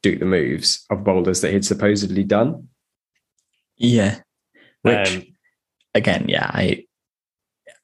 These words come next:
Speaker 2: I've heard many such rumors, but it's hard, like, we're, like, he-, hearing it, like, maybe, like, sixth hand or something.
Speaker 1: Yes,
Speaker 2: It's
Speaker 1: true.
Speaker 2: also
Speaker 1: True.
Speaker 2: very hard to understand.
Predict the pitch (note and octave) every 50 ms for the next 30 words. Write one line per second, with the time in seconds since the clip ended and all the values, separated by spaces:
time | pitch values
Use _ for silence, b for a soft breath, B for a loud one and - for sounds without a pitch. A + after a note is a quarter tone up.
0 | _ _ - B3 - A#2 A2+ G2 - - G#2 G2+ F#2+ G2 F#2+ G2 F#2+ F#2+ F#2+ F#2+
1 | - - - - - - - F#2 F#2+ F#2+ F#2 F#2+ - - - - - - - -
2 | - _ _ _ _ _ _ _ _ _ _ _ _ _ _ _ _ _ _ -
3 | - - - - - - - - - - - - - - - - _ - - -
4 | _ _ _ _ _ _ _ _ _ _ _ _ _ _ _ _ _ _ _ _
5 | _ _ _ _ _ _ _ _ _ _ _ _ _ _ - A2+ F#2 F#2 F#2 F2+
6 | - - - - - - - - - - - - - - - A#2 - - F#2+ F#2
7 | F2 - - - - - - - - F2 - - - - - - - - - -
8 | - - - - - - - - - G2+ F#2+ - - - - - - - - -
9 | - - - - - - - - - - - F#2+ A#2+ G2+ F2+ - - - B B
10 | B B B B - - - G2+ G2+ F#2+ F#2 F#2 F#2 G2 G#2 - - G#2 G#2 -
11 | - - F2 - - - - _ _ - G2+ F#2 F#2 - - - - - - -
12 | - -